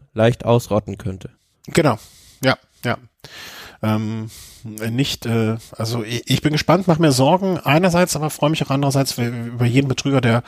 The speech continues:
Speaker 2: rausgenommen, äh, wird. Äh, das ist ja kein Geheimnis. Äh, freue ich mich ja grundsätzlich immer. Ähm, ja, das wollte ich noch so am Ende, äh, fiel mir noch ein, bevor wir das vergessen.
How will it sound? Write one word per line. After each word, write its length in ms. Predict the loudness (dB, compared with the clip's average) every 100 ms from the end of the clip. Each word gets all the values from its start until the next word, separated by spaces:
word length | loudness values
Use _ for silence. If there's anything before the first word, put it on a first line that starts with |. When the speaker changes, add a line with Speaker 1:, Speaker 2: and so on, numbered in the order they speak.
| -10 -14 -16 -4
Speaker 2:
rausgenommen, 800 | 2 2 2 2 2 0 -2 -4
äh, 360 | 2 2 2 2
wird. 260 | 0 0
Äh, 320 | -4 -2 -2 -4 -4
das 160 | -4 0
ist 140 | 0
ja 80 | 0
kein 260 | 2 0 2
Geheimnis. 460 | 0 2 0 -4 -10 -20 -20 -20 -6
Äh, 160 | -2 -2
freue 240 | -4 -6
ich 80 | -6
mich 140 | -6
ja 80 | -6
grundsätzlich 520 | -6 -8 -6 -8 -8
immer. 220 | -8 -8 -10 -18 -20 -20 -16 -16 -12 0
Ähm, 380 | 0 0 -4 -8 -14 -14 -14 -16 -2
ja, 140 | 2 2 0 -18 0
das 460 | 2 2 -2 -4 0
wollte 220 | 2 2
ich 80 | 0
noch 100 | -2
so 140 | 0
am 120 | 0
Ende, 220 | 0 -2 -2
äh, 260 | -2 -4
fiel 260 | -6 -2 0
mir 80 | 2
noch 160 | 0
ein, 240 | -2 -4 -6
bevor 300 | -12 -8 -6
wir 60 | -6
das 180 | -8 -8
vergessen. 520 | -10 -8 -8 -8